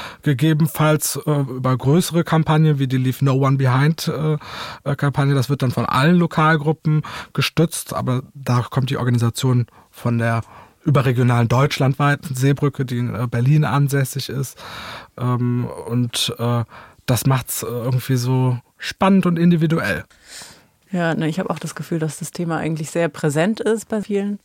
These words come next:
Speaker 2: Und man irgendwie das Gefühl hat, so jetzt muss doch die Europapolitik mal irgendwie auch wirklich tätig werden. Und, ähm,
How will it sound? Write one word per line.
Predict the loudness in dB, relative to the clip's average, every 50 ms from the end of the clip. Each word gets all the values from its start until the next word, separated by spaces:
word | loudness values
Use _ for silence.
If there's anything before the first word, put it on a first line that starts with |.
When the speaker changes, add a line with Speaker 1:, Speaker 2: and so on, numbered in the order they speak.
| _ -20 -20 -20 -20 -20 -20 -20 -20 -20 -20 -20 -20 -20 -20
Speaker 2:
Und | -4 0 2 4
man | 4 4 2 4
irgendwie | 4 6 6 6 6 4 4 4
das | 4 4 2 0
Gefühl | -2 -2 2 2 4 4
hat, | 4 4 2
so | 2 2 4 4
jetzt | 4 4 2 0 0 0
muss | 2 4 4 2 0 0
doch | -4 -6 -2
die | 0 2 4
Europapolitik | 4 4 4 2 2 2 2 2 2 0 0 0 -2 -2 0
mal | 2 2 4 4 4
irgendwie | 4 4 2 4 2 2
auch | 2 0 -2
wirklich | -4 -2 -2 -4
tätig | -2 -2 -4 -2 -2 -2 -2 0
werden. | 0 2 2 2 2 0 0
Und, | 0 -2 -4 -4 -4
ähm, | -4 -4 -2 -2 -4 -6 -8